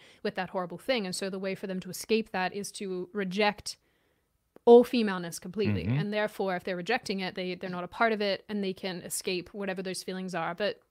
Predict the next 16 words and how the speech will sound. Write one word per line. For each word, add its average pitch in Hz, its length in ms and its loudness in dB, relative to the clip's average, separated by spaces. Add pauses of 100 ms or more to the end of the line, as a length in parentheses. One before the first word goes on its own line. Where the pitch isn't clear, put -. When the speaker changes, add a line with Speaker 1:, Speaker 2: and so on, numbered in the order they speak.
(600)
Speaker 1:
that's 240 180 2
not 254 140 -2
helpful 220 340 0
because 196 480 -4 (360)
all 240 140 4
you're 262 140 4
doing 220 280 2
is 185 120 -8
band-aiding 180 800 -4
a 202 60 -6
very 190 200 0
obvious, 180 580 -6 (240)
a 214 60 -4
very 208 220 2
obvious 202 280 -2
problem 185 500 -6